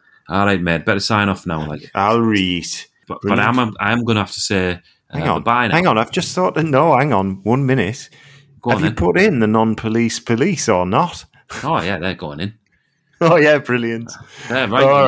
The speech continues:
Speaker 1: in.
Speaker 2: right.
Speaker 1: I tell you what, I'm gonna sign off in the st-, in the style of Mark Page, who was on, uh, Radio Tees, and now he's more
Speaker 2: Oh, yeah.
Speaker 1: Teesside, so he's like, he's Mark Page like that.
Speaker 2: All
Speaker 1: And, um,
Speaker 2: right.
Speaker 1: I tell you what, I'll, uh,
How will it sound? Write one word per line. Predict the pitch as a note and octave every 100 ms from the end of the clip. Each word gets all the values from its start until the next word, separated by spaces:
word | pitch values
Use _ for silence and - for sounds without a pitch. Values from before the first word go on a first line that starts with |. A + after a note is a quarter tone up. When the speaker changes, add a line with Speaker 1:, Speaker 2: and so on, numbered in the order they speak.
| A2
Speaker 1:
in. | C3+
Speaker 2:
right. | C#3+ - - _ -
Speaker 1:
I | G2
tell | C#3+
you | C3
what, | G2
I'm | G2
gonna | A#2+ A#2
sign | - B2+ B2
off | G2+ -
in | F2
the | E2+
st-, | - G2 -
in | F#2
the | E2
style | - A2 F#2+
of | D#2+
Mark | F#2+ G#2 G2+
Page, | - G2+ D2+ C#2 - _ _ _
who | E2+
was | E2+ F#2+
on, | F2+ E2+
uh, | E2+ E2+ E2 E2
Radio | G#2 G#2 G2+
Tees, | F#2+ - F#2 C#2 - - _ _
and | F2
now | F#2+
he's | G#2+ G2
more | G2+ E2
Speaker 2:
Oh, | -
yeah. | G#2+
Speaker 1:
Teesside, | F#2 G2+ D2 C2+
so | - F2
he's | D#2+
like, | F2 D#2 - _
he's | E2 - -
Mark | F2 D#2
Page | G#2 F#2+ E2+
like | D#2+ D#2
that. | F#2 E2 - - - - _ -
Speaker 2:
All | F2+
Speaker 1:
And, | F#2
um, | F2 F2
Speaker 2:
right. | -
Speaker 1:
I | F#2+
tell | A2
you | G#2
what, | G2
I'll, | F2+ F2 F2+
uh, | F2